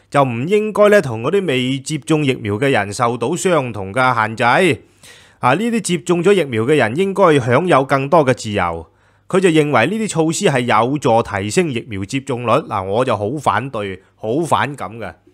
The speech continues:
啊，美國呢，有啲共和黨執政嘅州，正正就係要破除呢一種噉樣嘅歧視。因為，喂，社會上邊唔係淨係得打針一種聲音，有啲人我都講過幾百次啦，喂，佢身體上邊係唔能夠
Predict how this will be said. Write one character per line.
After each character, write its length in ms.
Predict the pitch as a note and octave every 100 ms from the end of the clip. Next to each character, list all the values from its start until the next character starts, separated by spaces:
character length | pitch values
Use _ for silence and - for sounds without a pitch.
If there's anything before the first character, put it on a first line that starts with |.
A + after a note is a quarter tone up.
| _ _
啊， 160 | A#2 A#2+
美 240 | A#2+ D#3
國 220 | F3 E3+
呢， 80 | F#3+
有 160 | F#3 E3
啲 220 | F3+ F3+
共 220 | C#3 A#2+
和 140 | G2+ G2
黨 180 | B2
執 100 | D3 D3+
政 160 | B2+
嘅 80 | A#2+
州， 300 | B2+ C3 D3 -
正 340 | - D3+ E3 D3+
正 220 | D3+ D3+
就 80 | C3
係 160 | A2+ B2+
要 260 | C#3 C3+ C#3 _ _ -
破 400 | E3 F3+ F3+ F3+
除 160 | A2
呢 100 | G#2 D#3+
一 100 | F#3+
種 180 | D3 E3
噉 80 | D#3
樣 140 | D#3+
嘅 120 | D#3+
歧 240 | C3 F#2+ F2+
視。 380 | G2 G2 F2 - _ _ _ _ _
因 80 | C#4+
為， 260 | A3 C#3+ C3
喂， 160 | E3 C3+
社 220 | - D#3
會 100 | G3+
上 260 | G#3 C#3 C3
邊 160 | G#3
唔 100 | B2
係 120 | G2 G#2
淨 180 | A#2+
係 100 | A2
得 120 | A#2+ F3
打 300 | G#2+ G2 C#3+
針 220 | D3+ C#3+
一 40 |
種 200 | C3 A#2+
聲 240 | B2 A#2+ B2+
音， 240 | A#2 A#2+ _ _ _ -
有 240 | D3+ A3
啲 160 | B3 A#3+
人 160 | D#3
我 80 | A#2+
都 80 | A3
講 160 | D3+ G3
過 100 | C#3
幾 240 | B2 F3
百 200 | D#3 A#2
次 280 | - - A2+
啦， 100 | A2+
喂， 140 | D#3+ B2+
佢 160 | E3
身 220 | G3+ G3 D#3
體 180 | C#3
上 220 | E3 B2+ C3
邊 120 | E3
係 280 | A#2 G#2+ G2+ _ _ -
唔 280 | D3 D#3 D#3+
能 320 | C3+ C3+ D3+
夠 200 | F3 F#3